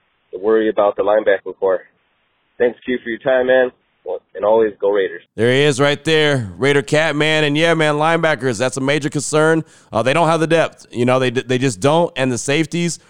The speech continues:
Speaker 2: are turning into linebackers. You know, I mean, they drafted a couple safeties to be linebackers, so they're learning a new position. It's going to take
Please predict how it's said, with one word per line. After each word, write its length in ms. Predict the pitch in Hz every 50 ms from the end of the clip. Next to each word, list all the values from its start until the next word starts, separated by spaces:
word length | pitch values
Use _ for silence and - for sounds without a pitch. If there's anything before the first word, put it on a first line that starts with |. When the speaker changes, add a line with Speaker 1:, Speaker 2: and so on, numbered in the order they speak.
| -
Speaker 2:
are 120 | - 113 110
turning 320 | - 151 151 156 151 151
into 100 | 151 147
linebackers. 720 | 143 147 147 139 127 113 107 98 90 - 85 80 71 -
You 80 | 98 113
know, 80 | 120 120
I 80 | 123
mean, 140 | 123 123 120
they 80 | 120 117
drafted 400 | 107 127 135 147 139 - 139 135
a 20 |
couple 220 | - 143 127 131
safeties 420 | 123 - 143 143 135 117 135 131 113
to 140 | 87 123 120
be 260 | 95 85 123 143 151
linebackers, 680 | 139 127 120 117 117 113 104 113 110 101 - 113 110
so 260 | - - 120 113 101 - - - _
they're 160 | - 117 131
learning 340 | 139 143 147 151 156 165 160
a 60 | 160
new 160 | 156 156 160 160
position. 540 | - 151 123 123 151 165 - - 117 101
It's 100 | 104 98
going 240 | - - 117 127 139
to 80 | 156 143
take 360 | - 143 147 151 143 - -